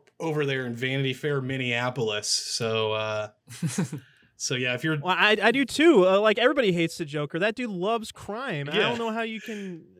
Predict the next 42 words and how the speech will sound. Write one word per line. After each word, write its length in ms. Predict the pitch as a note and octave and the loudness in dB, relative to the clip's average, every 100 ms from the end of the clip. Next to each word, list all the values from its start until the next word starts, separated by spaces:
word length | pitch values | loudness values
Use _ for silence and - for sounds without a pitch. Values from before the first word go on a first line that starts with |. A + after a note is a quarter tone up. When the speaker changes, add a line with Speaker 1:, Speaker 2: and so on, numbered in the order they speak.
| G2 | -10
Speaker 3:
uh, 160 | F3+ E3 | -6 -6
justify 560 | D#3 G#3 - F#3+ F#3+ | -4 -4 -4 -8 -4
his 180 | F#3 F3+ | -2 -2
actions 380 | F3+ G3 - D#3+ | -2 -4 -6 -8
and 140 | D#3 | -6
let 180 | D3+ F3+ | -4 -4
him 140 | F3+ E3+ | -6 -6
inside 480 | F3 F3 - F3 | -8 -8 -6 -4
of 100 | F3+ | -4
the 100 | D#3+ | -6
Valley 300 | C#3+ D3 E3+ | -8 -6 -6
Fair 240 | E3 E3+ E3 | -6 -6 -8
amusement 420 | D#3 F#3+ D#3 C3+ | -6 -10 -10 -16
park. 200 | - - D3+ | -20 -10 -2
Speaker 1:
That 160 | D#3+ | -2
guy 100 | F3+ | -2
says, 340 | D#3 D#3+ C#3 - - - | -2 -2 -2 -10 -20 -8
"How 140 | F3+ | -4
about 180 | F3+ F#3 | -2 -2
a 40 | C3+ | -2
trick?" 580 | - D3+ - - - _ _ | -2 -4 -8 -14 -20 _ _
And 140 | - C3+ | -8 -4
then 60 | |
he, 100 | C#3+ | -2
like, 220 | C3 B2 - | -2 -4 -8
bashes 460 | A#2 C3 D3 D3+ C3 | -6 -2 0 -2 -4
your 140 | A2+ | -4
head 220 | B2 B2+ | -2 -2
into 200 | B2 A#2 | -2 -4
the, 280 | A2+ A2 G#2 G#2 - | -4 -4 -4 -14 -8
to 100 | B2+ | -4
the 100 | A2+ | -2
table 540 | - B2+ A#2+ A2 G#2+ | -2 -2 0 -2 -2
with 220 | A2 A2 | -4 -6
a, 180 | A#2 G#2 - - | -6 -8 -12 -12
with 160 | A#2 | -8
a 60 | G#2 | -8
pencil 440 | - D3 C#3+ G#2+ | -4 -4 -2 -4
on 160 | G2+ G2+ | -4 -8
it 100 | G#2 | -10
or 60 | G2+ | -10
something. 460 | A2 G#2+ A2 A2+ | -12 -12 -14 -16